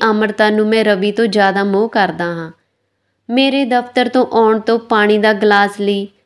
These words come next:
ਮੇਰੀ ਅੰਮ੍ਰਿਤਾ ਪਹਿਲਾਂ ਹੀ ਦਰਵਾਜ਼ੇ 'ਤੇ ਖੜੀ ਰਹਿੰਦੀ ਆ।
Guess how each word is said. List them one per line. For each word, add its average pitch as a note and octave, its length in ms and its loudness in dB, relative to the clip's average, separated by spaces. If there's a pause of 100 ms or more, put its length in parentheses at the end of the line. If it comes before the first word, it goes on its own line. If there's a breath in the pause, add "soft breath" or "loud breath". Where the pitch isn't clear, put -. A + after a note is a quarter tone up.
(100)
ਮੇਰੀ A#3+ 460 -2
ਅੰਮ੍ਰਿਤਾ G#3+ 400 -2
ਪਹਿਲਾਂ G#3+ 400 0
ਹੀ A#3+ 180 -2
ਦਰਵਾਜ਼ੇ G3+ 500 -2
'ਤੇ A3 140 -2
ਖੜੀ G3+ 340 -2
ਰਹਿੰਦੀ F#3+ 420 -4
ਆ। F3+ 100 -10